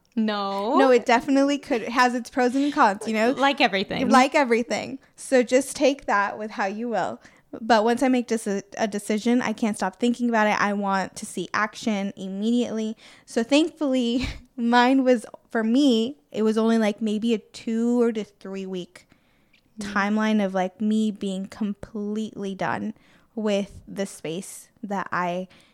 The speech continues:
Speaker 2: was miserable in for so long.
Speaker 1: Right.
Speaker 2: And so once I sent those emails out to the rest of faculty and staff, uh, it was more of, like, "Okay, you have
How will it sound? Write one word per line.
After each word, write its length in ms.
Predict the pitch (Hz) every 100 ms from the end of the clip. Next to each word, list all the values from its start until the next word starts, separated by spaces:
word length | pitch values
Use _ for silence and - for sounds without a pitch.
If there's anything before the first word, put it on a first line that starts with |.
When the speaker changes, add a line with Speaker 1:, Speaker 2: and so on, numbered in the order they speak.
| _ _
Speaker 2:
was 180 | - 214
miserable 460 | 190 180 175 180 180
in 160 | 170
for 160 | 190 202
so 220 | - 190
long. 320 | 190 110 208 220
Speaker 1:
Right. 400 | 214 202 190 185 - - - -
Speaker 2:
And 220 | 233 233
so 640 | - 226 208 196 190 113 - _ _ _ - _ _ - -
once 640 | 240 226 233 277 285 - - _ _ -
I 200 | 220 220
sent 300 | - 226 226
those 220 | 202 196
emails 360 | - 208 202 196 -
out 220 | 185 -
to 120 | -
the 120 | 202
rest 400 | 185 180 - - - -
of 380 | 185 180 196 - _ _ _
faculty 760 | - 190 196 170 - - 185 180
and 200 | 175 185 _ - - _ -
staff, 800 | - - 220 208 190 214 - _ _ _ -
uh, 380 | 208 190 185 - 240 277 _ _ _ _ _ _ _ -
it 140 | 240
was 180 | 220 220
more 260 | 226 214 202
of, 120 | 202
like, 280 | 196 190 -
"Okay, 360 | 214 214 285 285
you 340 | 262 247 220
have 500 | 220 220 196 196 202